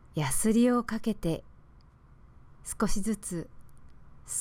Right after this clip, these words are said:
少しずつ最高のサーフボードにしていく。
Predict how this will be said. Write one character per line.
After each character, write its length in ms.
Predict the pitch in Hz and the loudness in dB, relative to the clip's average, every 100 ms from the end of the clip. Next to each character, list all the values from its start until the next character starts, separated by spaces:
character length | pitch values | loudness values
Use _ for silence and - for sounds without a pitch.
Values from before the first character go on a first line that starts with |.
| - | 0
少 380 | 190 190 190 190 | 2 4 4 4
し 220 | - 202 | 4 4
ず 160 | 220 240 | 2 0
つ 400 | - 277 208 - - - - - - - | 2 4 4 2 -10 -20 -20 -20 -20 -20
最 300 | - - 190 | -4 2 2
高 300 | 208 - 240 | 2 2 4
の 160 | 233 233 | 6 6
サ 260 | 214 190 202 | 4 2 2
ー 20 | |
フ 180 | 202 247 | 2 2
ボ 180 | 254 262 | 4 4
ー 20 | |
ド 120 | 220 | 2
に 140 | 165 139 | 0 -2
し 160 | - | -4
て 140 | - 165 | -2 -2
い 100 | 165 | -2
く。 260 | - 170 | -4 -4